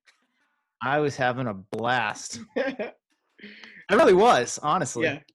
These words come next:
Speaker 2: yeah.
Speaker 1: Uh, it doesn't look it in that photo, but I think that was the appropriate, uh, expression for the day.
Speaker 2: Well, what did you guys talk about with the athletes beforehand about, about how to handle it?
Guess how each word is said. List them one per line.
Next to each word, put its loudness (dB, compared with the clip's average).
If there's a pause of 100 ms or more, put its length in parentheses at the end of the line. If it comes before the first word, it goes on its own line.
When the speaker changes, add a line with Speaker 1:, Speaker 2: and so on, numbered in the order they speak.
(220)
Speaker 2:
yeah. 0
Speaker 1:
Uh, 0
it -8
doesn't 0
look 2
it 0
in -8
that -2
photo, 0
but -6 (140)
I -10
think -14
that -4
was -10
the -4
appropriate, -4 (280)
uh, -8
expression -10
for -10
the -16
day. -10 (600)
Speaker 2:
Well, -8
what -2
did -6
you -2
guys -4
talk -6
about -8
with -12
the -4
athletes -8
beforehand -10
about, -6
about -8
how -4
to -6
handle -8
it? -20